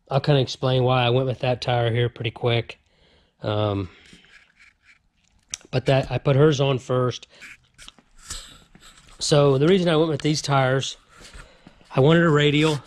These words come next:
a radial tire, and I wanted a lightweight tire. Now, another guy was talking about these tires here are actually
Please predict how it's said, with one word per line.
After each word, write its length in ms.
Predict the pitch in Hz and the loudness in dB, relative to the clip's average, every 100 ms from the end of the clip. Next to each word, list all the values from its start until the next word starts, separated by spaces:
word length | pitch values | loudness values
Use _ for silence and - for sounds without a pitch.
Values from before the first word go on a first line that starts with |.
| - - | -16 -14
a 80 | 143 | -4
radial 360 | 143 143 151 | 0 2 0
tire, 480 | 151 143 127 127 120 - _ _ - _ _ _ _ _ _ _ _ _ - | 0 -2 0 -2 -4 -10 _ _ -20 _ _ _ _ _ _ _ _ _ -2
and 140 | 120 | 2
I 40 | |
wanted 260 | 120 127 123 | 2 2 2
a 60 | 117 | 0
lightweight 500 | 123 113 113 110 - | 0 -2 -2 -4 -2
tire. 420 | 117 110 104 95 - | -2 0 -2 -4 -4
Now, 160 | 127 127 | 0 2
another 240 | 147 156 | 2 0
guy 200 | 131 127 | 0 -2
was 160 | 123 - | -2 -4
talking 360 | - 139 135 | -6 -2 -2
about 400 | 117 123 120 120 - _ _ - _ _ - - - - - - - _ _ _ - - - - - - | -2 -2 -2 -4 -10 _ _ -20 _ _ -20 -20 -20 -20 -20 -20 -20 _ _ _ -20 -20 -20 -20 -16 0
these 200 | 151 143 | 2 2
tires 400 | - 139 123 113 | 0 0 0 0
here 380 | 160 165 143 135 | 0 2 2 0
are 180 | 127 120 | 0 0
actually 640 | 117 - - 123 117 | -2 -4 -4 0 0